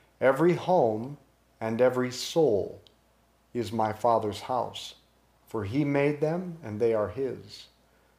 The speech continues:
But many of them are no longer sanctified by his presence. Thieves have entered in and stolen from him his temples of prayer.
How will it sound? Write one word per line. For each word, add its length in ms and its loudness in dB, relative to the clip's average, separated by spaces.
But 160 6
many 300 4
of 180 2
them 340 4
are 220 0
no 180 2
longer 560 4
sanctified 1120 -2
by 180 2
his 220 -10
presence. 960 -8
Thieves 480 0
have 220 0
entered 420 -2
in 260 -2
and 160 -6
stolen 580 2
from 260 -6
him 340 -8
his 320 -12
temples 640 -6
of 180 -14
prayer. 400 -6